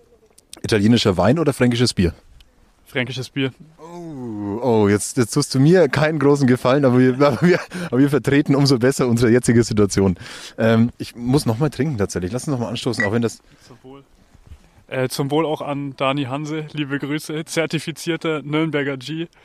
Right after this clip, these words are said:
Speaker 1: <laughs>
Speaker 2: Aus den alten Zeiten.
Speaker 1: Auch ein G mit Emotionen?
Speaker 2: Ja, auf jeden Fall. So, so, ich, so gut ich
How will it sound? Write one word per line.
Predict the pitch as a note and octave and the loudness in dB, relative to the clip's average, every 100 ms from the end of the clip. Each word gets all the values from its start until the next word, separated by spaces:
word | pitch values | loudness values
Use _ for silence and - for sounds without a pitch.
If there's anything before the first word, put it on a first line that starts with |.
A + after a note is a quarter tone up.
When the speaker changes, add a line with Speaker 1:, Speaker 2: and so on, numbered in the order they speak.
| - C#3 - - | -20 -18 -18 -12
Speaker 1:
<laughs> | B2+ - C#3+ - - | -12 -10 -16 -18 -14
Speaker 2:
Aus | C#3 C#3 | -10 -6
den | - C#3 | -4 -4
alten | C3+ D#3+ C#3+ | -4 -6 -6
Zeiten. | D3+ D3 D3+ D#3 - _ _ | -4 -4 -4 -12 -16 _ _
Speaker 1:
Auch | A#2 | -8
ein | C#3 | -6
G | A#2 C#3+ | 0 2
mit | C#3 | 4
Emotionen? | B2 B2 B2+ C#3 C#3+ - - - - - _ _ _ _ _ - | 2 2 0 0 0 -4 -20 -20 -20 -20 _ _ _ _ _ -10
Speaker 2:
Ja, | B2+ B2+ C#3 E3 E3 - | -6 -6 -6 -14 -12 -8
auf | D3 | -4
jeden | D3+ D3 | -4 -2
Fall. | C3 C3 C#3 _ _ _ _ - | -4 -4 -6 _ _ _ _ -16
So, | C#3 D#3+ E3 D#3 | -6 -4 -4 -6
so, | F3+ F3 | -6 -6
ich, | D#3+ - - - D3+ | -6 -8 -14 -14 -8
so | F3 | -6
gut | E3+ G3+ | -4 -4
ich | F3 - - - | -6 -10 -16 -18